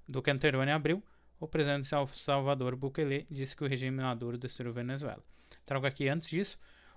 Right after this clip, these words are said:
o que que é os dois principais fatores que eu falei pra você, né? Um me preocupa e outro não. <coughs> O primeiro fator, talvez você já tenha visto, é a questão de uma possível recessão.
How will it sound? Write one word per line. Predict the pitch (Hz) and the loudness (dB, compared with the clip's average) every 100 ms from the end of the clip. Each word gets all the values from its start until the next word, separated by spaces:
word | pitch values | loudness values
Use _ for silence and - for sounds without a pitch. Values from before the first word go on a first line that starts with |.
| - | -12
o | |
que | 147 196 | -2 4
que | |
é | 202 | 6
os | 175 | 6
dois | 170 202 | 4 4
principais | 180 165 - 156 | 2 0 0 0
fatores | - 139 139 131 117 | 0 -2 -2 -2 -4
que | - | -8
eu | 95 | -6
falei | 131 120 | -4 -4
pra | 123 127 | -4 -6
você, | 120 - 104 - - _ | -8 -10 -14 -16 -20 _
né? | 120 | -6
Um | 131 185 | 0 2
me | 202 | 2
preocupa | 160 180 165 190 214 | 4 2 2 0 2
e | 202 | 2
outro | 190 202 | 2 -2
não. | 127 113 - _ - - - - _ - | -4 -6 -12 _ -20 -20 -20 -20 _ 4
<coughs> | - 359 311 - - - - - - - | 4 8 6 6 0 -2 -6 -10 -14 -16
O | |
primeiro | - 180 180 220 | -2 2 4 4
fator, | 143 127 147 156 - _ - | 2 0 2 0 0 _ -18
talvez | - 131 156 | -4 0 0
você | 143 139 | -2 -4
já | 131 117 | -4 -4
tenha | 127 | -4
visto, | 117 170 - - | -2 -2 -4 -6
é | 151 135 - _ _ _ _ _ - _ _ 170 | 0 0 0 _ _ _ _ _ -20 _ _ -4
a | 147 | 0
questão | 170 - 160 175 | 0 2 0 2
de | 165 175 165 - - _ - | 0 -2 -2 -20 -20 _ -2
uma | 180 | -2
possível | 180 185 185 180 180 | 0 -2 2 2 4
recessão. | 190 190 190 - 160 | 2 2 -2 2 0